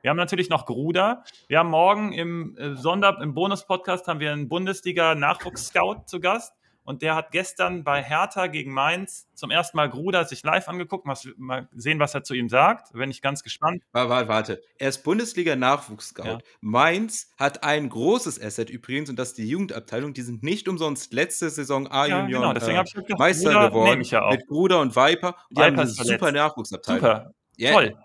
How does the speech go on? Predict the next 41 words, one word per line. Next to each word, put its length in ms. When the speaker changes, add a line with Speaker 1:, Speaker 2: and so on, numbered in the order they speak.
Speaker 2:
das 140
stimmt, 200
Speaker 1:
Die 40
Speaker 2:
aber 160
Speaker 1:
gewinnen 320
Speaker 2:
ich 60
Speaker 1:
aber 140
Speaker 2:
sag 20
ja 60
Speaker 1:
kein 240
Speaker 2:
nur, 100
die 80
haben 80
Speaker 1:
Spiel 60
Speaker 2:
eine 80
Speaker 1:
dir 80
Speaker 2:
gute 60
Speaker 1:
in 60
der 80
Speaker 2:
Nachwuchs- 80
Speaker 1:
Bundesliga. 680
<laughs> 40
Das 140
ist 140
auch 180
gut. 200
Svensson 420
muss 180
aber 120
die 120
Herren 300
ja 120
trainieren. 680
Und 220
da, 400
äh, 300
ich 240
würde 420
Svensson 640
nicht 220
rausschmeißen. 840